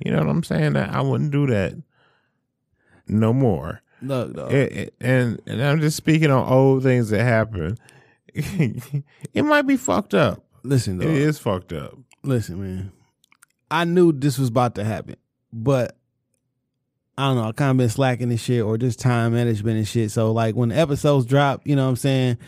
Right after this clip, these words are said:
Speaker 2: We post it. I don't be posting the videos as much. I was like,
Speaker 1: Mm-hmm.
Speaker 2: when I post this video, I know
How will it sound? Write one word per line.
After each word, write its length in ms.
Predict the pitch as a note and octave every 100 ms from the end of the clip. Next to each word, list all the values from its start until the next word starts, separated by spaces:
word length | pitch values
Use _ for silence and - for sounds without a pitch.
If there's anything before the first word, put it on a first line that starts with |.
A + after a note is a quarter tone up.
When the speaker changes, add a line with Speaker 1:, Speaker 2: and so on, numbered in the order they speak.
| - _
Speaker 2:
We 120 | - D#3
post 400 | D#3 D#3+ D#3+ D#3+
it. 200 | D#3 -
I 100 | B2+
don't 180 | C#3+ C3+
be 80 |
posting 440 | B2 C#3+ C3+ C3 A#2+
the 140 | B2
videos 520 | A2 D3 C#3+ C#3+ C#3
as 140 | C3 B2+
much. 340 | D3 D3 B2
I 100 | B2+
was 120 | D#3
like, 180 | C3+ A#2
Speaker 1:
Mm-hmm. 240 | G#2 A#2 A2
Speaker 2:
when 140 | A2+ B2+
I 240 | F#3 A#3+
post 360 | C4+ A3 G3 F#3
this 200 | F3 D3+
video, 580 | B2+ F3 C3+ G#2 D#2+ - - - - -
I 220 | D#3+ D3
know 680 | C#3 D3 F3 B2 F#2 G2